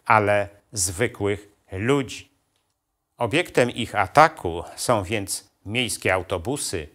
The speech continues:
pizzerie i centra handlowe. W ten sposób wysyłają Izraelczykom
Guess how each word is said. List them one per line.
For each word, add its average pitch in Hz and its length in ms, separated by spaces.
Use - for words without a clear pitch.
pizzerie 98 640
i 110 400
centra 107 640
handlowe. 117 760
W - 120
ten 117 180
sposób - 760
wysyłają 113 580
Izraelczykom 107 880